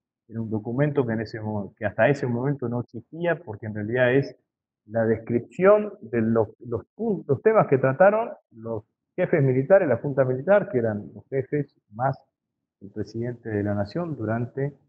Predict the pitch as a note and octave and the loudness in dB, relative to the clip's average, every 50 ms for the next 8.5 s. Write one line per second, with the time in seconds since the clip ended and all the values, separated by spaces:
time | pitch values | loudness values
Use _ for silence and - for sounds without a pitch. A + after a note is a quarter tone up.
0 | _ _ _ _ _ _ _ _ G#2 G2+ G#2 - G2+ G2 - B2 B2 A#2+ A#2+ - | _ _ _ _ _ _ _ _ -12 -10 -6 -6 -6 -4 -2 -2 -2 -2 -2 -2
1 | A2 G#2+ G2+ G2+ G2 F#2+ G2 G2+ G2+ A2 A2+ A2 G#2+ A2 G#2 - - - - - | -2 -2 -2 -2 -4 -8 -10 -8 -4 -4 -4 -4 -4 -8 -12 -12 -14 -14 -8 -8
2 | C3 B2 A#2+ B2+ C3 C#3 D3 D3 D3+ D3+ D3 - _ _ _ A2 G#2 - _ G#2+ | -4 0 4 4 4 4 4 2 -2 -4 -6 -8 _ _ _ -20 -20 -18 _ -14
3 | G#2 G2+ G#2+ G2+ - G2+ G2+ A2 A#2 A2+ G#2+ - A2 A2 G#2 G2 G2 G2 - _ | -10 -10 -10 -10 -10 -10 -10 -8 -8 -8 -8 -6 -4 -2 -2 -2 -4 -6 -10 _
4 | _ G#2+ - - A#2 G#2+ - F#3 F#3+ F3+ F3 C#3+ C#3 A#2+ A2 A2 A2+ C3+ D3 C#3 | _ -20 -8 -4 -4 2 2 2 2 4 0 2 4 4 4 6 6 4 4 2
5 | - - - _ _ _ _ _ _ _ _ _ A#2 A2+ A2 A2+ G#2 G#2 - C#3+ | 0 -8 -20 _ _ _ _ _ _ _ _ _ -6 -2 0 0 0 0 0 0
6 | C3+ C3+ B2+ A2+ A2 G#2+ A2 G#2 - G#2+ G#2 G#2 G#2+ A2+ B2 A#2+ - - C#3 C#3 | 0 0 0 0 -2 -4 -4 -6 -8 -8 -8 -6 -6 -6 -6 -6 -4 -2 -2 -2
7 | C#3 - _ _ _ _ _ _ _ G#2 G#2+ G#2+ A2 G#2+ G#2+ G#2 G2 A2+ A2 G#2+ | -2 -6 _ _ _ _ _ _ _ -2 0 2 4 4 4 4 2 2 2 4
8 | G#2+ A#2 C3 D3+ E3 E3+ - - - - | 6 8 8 8 6 4 -2 -10 -18 -20